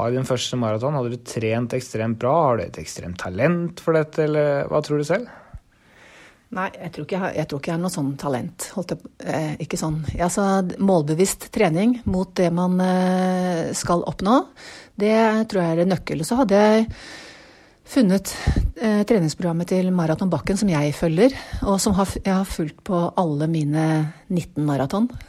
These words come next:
Speaker 2: <laughs> Det er jeg veldig fornøyd med, det lø-, det programmet som, eh, er der. Så jeg er litt sånn strukturert firkanta i, i hodet.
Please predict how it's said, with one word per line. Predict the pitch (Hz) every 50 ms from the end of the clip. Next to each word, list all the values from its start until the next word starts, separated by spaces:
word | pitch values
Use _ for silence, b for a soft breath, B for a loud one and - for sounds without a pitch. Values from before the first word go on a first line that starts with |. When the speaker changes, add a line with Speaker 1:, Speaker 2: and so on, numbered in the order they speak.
| 240 233
Speaker 2:
<laughs> | 151 - - - - -
Det | 185 160 180 180
er | 160 175
jeg | 165 165 160 160 165 165
veldig | 160 143 131 143 151 151 156 156
fornøyd | 160 - - 175 160 147 135 131
med, | 147 165 165
det | 156 151 151 151
lø-, | 143 135 - 143 147 151
det | 156 156 151 156 160 165 160 160 160 B B B B B B B
programmet | - 208 185 180 156 139 143 147 156
som, | - 180 175 170
eh, | 170 165 165 170 170 - - - 165 160 160 165 170
er | 170
der. | 165 165 190 247 285 - B B B B B B B B B B B
Så | - 226 220 214 214 220 - - _ _ _ _ -
jeg | - 202 196
er | 220
litt | 226 233 226
sånn | - 208 202 196
strukturert | 175 - - 214 202 - - 196 180 180 180
firkanta | - 214 170 - - 143 143 139 156 160 165
i, | 208 185 - 190 156 269 - - -
i | 220 247 214 175 202
hodet. | 240 240 202 165 160 180